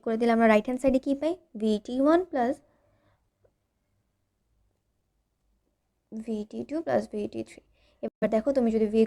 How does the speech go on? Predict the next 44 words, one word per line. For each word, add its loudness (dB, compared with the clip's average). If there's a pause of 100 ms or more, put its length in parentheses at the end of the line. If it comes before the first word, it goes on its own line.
কমন 2 (100)
নাও, 4 (480)
আগে -2
লসাগু 4 (140)
টু -6 (120)
ওই 4
পাশে, -6
আর 0
এখানে -4 (120)
এ 2 (220)
ডান 0
পাশে -6 (140)
V -14 (200)
কমন -4
নিলা, 0 (560)
টি -12
ওয়ান -4
প্লাস -6
টি -10
টু -8
প্লাস -6
টি -10
থ্রি -14
এটার 0
বদলে -2
T -4 (140)
বলতে 4
পারো, 4 (2250)
থ্রি -10
এক্স -14
বাই -8 (120)
টু -2 (500)
ভিটি। -8 (420)
সর্বোচ্চ 2 (120)
বেগ 0
কিন্তু -2 (100)
V, 2 (380)
এটা -14
খেয়াল 4
রেখো। 0 (420)
একটা -10 (100)
কাজ -2 (100)
করো, 6 (120)
টি -2